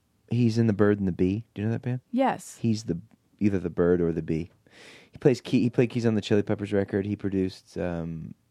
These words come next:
Speaker 1: a bunch of Kesha stuff, the
Speaker 2: What
Speaker 1: new
Speaker 2: happened to
Speaker 1: Tegan
Speaker 2: Ta?
Speaker 1: and Sara. No, he's, oh yeah, Ta.
Speaker 2: <laughs>
Speaker 1: Tommy lives, I think, somewhere still in Pomona. Wild.
Speaker 2: And the Mountain Goats were out there.
Speaker 1: I see John all the time.
Speaker 2: Okay.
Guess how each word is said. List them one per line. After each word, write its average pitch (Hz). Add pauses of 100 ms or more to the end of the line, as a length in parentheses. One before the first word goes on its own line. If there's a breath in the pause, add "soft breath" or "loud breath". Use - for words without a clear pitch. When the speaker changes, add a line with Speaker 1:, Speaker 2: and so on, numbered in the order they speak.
(180)
Speaker 1:
a -
bunch 113
of -
Kesha 104
stuff, -
the 95
Speaker 2:
What -
Speaker 1:
new -
Speaker 2:
happened 254
to -
Speaker 1:
Tegan 220
Speaker 2:
Ta? 233
Speaker 1:
and 226
Sara. 104 (680 soft breath)
No, 127
he's, 131
oh -
yeah, 123
Ta. 123 (200)
Speaker 2:
<laughs> -
Speaker 1:
Tommy 151
lives, 123
I 113
think, 117
somewhere 117
still 113
in 110
Pomona. 104 (1300)
Wild. 101 (1600)
Speaker 2:
And 240
the 233
Mountain 233
Goats 170
were 160
out 143
there. 131
Speaker 1:
I 107
see 113
John 101
all 95
the 92
time. 90 (580)
Speaker 2:
Okay. 175